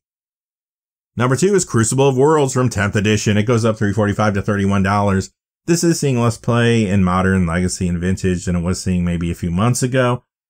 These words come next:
but it is a highly played Commander card, especially in lands builds. Number one is Ulamog, the Ceaseless Hunger, going up three fifty-nine to forty-seven twenty-four.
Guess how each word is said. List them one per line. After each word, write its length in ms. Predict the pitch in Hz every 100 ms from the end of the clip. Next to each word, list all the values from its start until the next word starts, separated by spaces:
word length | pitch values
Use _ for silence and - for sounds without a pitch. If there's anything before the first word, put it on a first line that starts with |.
| -
but 140 | 127
it 100 | 127
is 180 | 131 113
a 120 | 107
highly 420 | 90 117 113 98
played 260 | 92 98 90
Commander 340 | 95 92 90
card, 200 | 90 90
especially 480 | 87 - 104 - 98
in 120 | 92
lands 260 | 87 90 85
builds. 420 | 95 92 78 - _ _ _ _ _ _ _ -
Number 360 | 160 247 247 214
one 260 | 156 151
is 140 | 123 107
Ulamog, 640 | 120 131 131 131 135 120
the 120 | 110
Ceaseless 440 | - 95 - 90 -
Hunger, 380 | 98 107 95
going 220 | 92 113 120
up 120 | 110
three 160 | 120
fifty-nine 480 | 104 113 113 110 110
to 60 | 104
forty-seven 480 | 104 104 101 107 104
twenty-four. 640 | 113 107 - 113 110